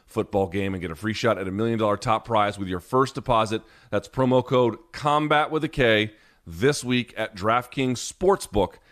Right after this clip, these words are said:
an official sports betting partner of the N F L. And as we said, B C,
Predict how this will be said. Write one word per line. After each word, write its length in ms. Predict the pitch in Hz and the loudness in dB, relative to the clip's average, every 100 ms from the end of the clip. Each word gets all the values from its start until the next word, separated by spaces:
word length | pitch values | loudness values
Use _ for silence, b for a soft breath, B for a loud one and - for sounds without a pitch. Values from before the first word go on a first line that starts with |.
| b | b
an 120 | 98 | -8
official 460 | 87 120 113 123 107 | -4 -2 0 -2 -4
sports 500 | - - 113 113 - | -8 -2 0 0 -2
betting 440 | - - 104 98 | -6 -2 0 -2
partner 440 | 82 90 85 82 - _ _ | -4 -4 -4 -10 -12 _ _
of 300 | - 95 92 | -2 -2 -2
the 160 | 92 90 | -6 -8
N 100 | 95 | -8
F 140 | 90 | -4
L. 100 | 107 | -2
And 80 | 98 | 0
as 120 | 117 | -2
we 60 | 120 | -2
said, 240 | 117 147 | 2 2
B 120 | 117 113 | 2 -2
C, 260 | 120 113 | -2 -4